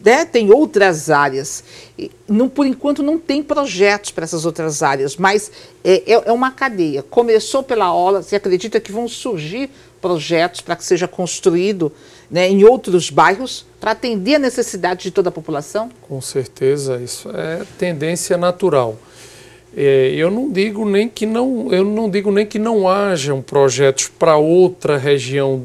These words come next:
Speaker 2: de Jaboatão. Com certeza tem, e alguns deles n-, não, não deverão ser poucos.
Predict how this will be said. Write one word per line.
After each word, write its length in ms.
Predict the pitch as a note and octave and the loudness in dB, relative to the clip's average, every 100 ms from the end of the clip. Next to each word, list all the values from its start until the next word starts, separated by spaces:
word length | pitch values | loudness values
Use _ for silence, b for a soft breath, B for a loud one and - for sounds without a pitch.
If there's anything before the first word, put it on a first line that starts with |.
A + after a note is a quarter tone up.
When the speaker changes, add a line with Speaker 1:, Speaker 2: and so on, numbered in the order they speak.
| B2+ - | -10 -12
Speaker 2:
de 120 | C3 | -6
Jaboatão. 540 | C3 B2+ C3 B2 D3+ | -4 -4 -4 -4 -8
Com 240 | D3 F#3+ A3 | -8 -6 -4
certeza 540 | - G3 G3+ G#3+ E4+ | 0 0 0 -2 -4
tem, 400 | - E3+ G3 C4+ B B B B B - | -2 -2 -2 -4 B B B B B -8
e 360 | D3+ G3 F4 F#4 | -6 -2 -4 0
alguns 640 | E3 A3 F3 E3 A#3 G#3 | 2 2 2 0 0 0
deles 400 | C3+ C#3+ F#3 D3 | 0 -2 -2 -4
n-, 340 | D3 D3 E3 G3+ C#3+ | -6 -6 -10 -12 -10
não, 220 | C#3 C#3+ D3+ - | -6 -6 -6 -6
não 280 | D3+ D#3+ F#3 | -2 -2 0
deverão 380 | F#3 E3+ E3 | 2 4 2
ser 200 | F#3 G#3 | 2 2
poucos. 600 | F#3+ - D#3 C#3 - - | 2 0 -2 -2 -8 -16